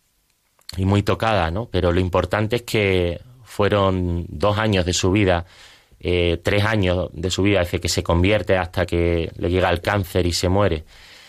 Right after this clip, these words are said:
Sí, pero, jolín, qué tres años, ¿no? Que, que los pudo vivir y ella lo agradecía y decía que no pedía ni un día más, sino los que tenía, pero haberlo vivido.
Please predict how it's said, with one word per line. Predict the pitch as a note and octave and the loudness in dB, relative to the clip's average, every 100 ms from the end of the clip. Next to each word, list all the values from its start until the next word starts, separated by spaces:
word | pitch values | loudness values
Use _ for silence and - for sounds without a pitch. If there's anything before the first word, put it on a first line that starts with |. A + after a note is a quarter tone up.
| - | -10
Sí, | - A2 A2 | -4 0 0
pero, | G2 E2+ E2 D#2+ D#2+ | 2 2 2 2 0
jolín, | - - F2+ F2 | -2 0 2 2
qué | E2+ F2 | 0 0
tres | F#2 F2 | -2 0
años, | F2+ D2+ C#2+ | 0 0 -2
¿no? | E2 G#2+ - | -2 -4 -6
Que, | - D#2+ D2+ D2+ D2+ - | -4 0 0 0 -4 -6
que | - | -2
los | E2 D#2 | 0 0
pudo | - E2+ | 2 2
vivir | F2 D#2 E2 D#2 - | 2 2 2 0 -2
y | D#2+ | 0
ella | E2+ F#2 | 2 2
lo | F#2 | 2
agradecía | E2 D#2 D2+ - F2 D#2 | 2 0 -2 -2 0 0
y | |
decía | E2 - E2 | 0 0 -2
que | F2 | 0
no | E2 | 0
pedía | E2 E2 E2+ E2 | 0 2 2 2
ni | E2 | 2
un | D#2+ | 2
día | E2+ D#2 | 2 2
más, | E2 E2 - | 0 -2 -6
sino | - - D#2 D2+ | -12 -6 -2 0
los | D2+ | -2
que | - | -2
tenía, | - D#2 E2 F2+ G2 | -2 0 2 2 0
pero | D#2+ | 0
haberlo | D2+ E2 D#2+ D2+ | 0 2 0 0
vivido. | C#2 C#2+ C2 | -2 -2 -4